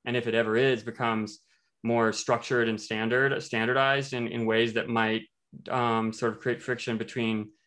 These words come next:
um, spirit and activity, right? It's what you want. Like, you want to go to the woods and jump in waterfalls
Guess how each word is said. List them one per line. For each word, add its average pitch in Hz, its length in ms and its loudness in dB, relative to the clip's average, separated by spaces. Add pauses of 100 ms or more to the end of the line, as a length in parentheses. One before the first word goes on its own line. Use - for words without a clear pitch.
(300)
um, 104 380 -4
spirit 123 580 2
and 120 120 -2
activity, 143 640 -2
right? 143 300 2 (640)
It's 123 100 -6
what 156 160 0
you 117 80 0
want. 139 260 4
Like, 120 180 0
you 135 120 -2
want 135 600 2
to 120 100 -8
go 117 560 4
to 117 140 -12
the 113 100 -2
woods 117 680 4 (360)
and 107 140 -2
jump 143 260 4
in 120 100 0
waterfalls 135 800 4